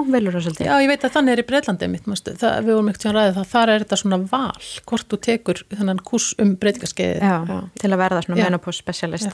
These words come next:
Speaker 1: En hérna, þannig að nei, því miður er ekki mikil áhersla á þetta heldur í,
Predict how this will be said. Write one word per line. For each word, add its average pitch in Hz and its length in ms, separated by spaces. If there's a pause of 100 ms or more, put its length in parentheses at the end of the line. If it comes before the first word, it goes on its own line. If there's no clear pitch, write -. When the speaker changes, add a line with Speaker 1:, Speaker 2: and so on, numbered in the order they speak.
(800)
Speaker 1:
En 185 140
hérna, 175 640 (140)
þannig 196 220
að - 20
nei, 175 220
því 220 160
miður 214 460
er 208 180
ekki - 420
mikil 190 300
áhersla 175 400
á 170 160
þetta 170 160
heldur 175 520
í, 180 200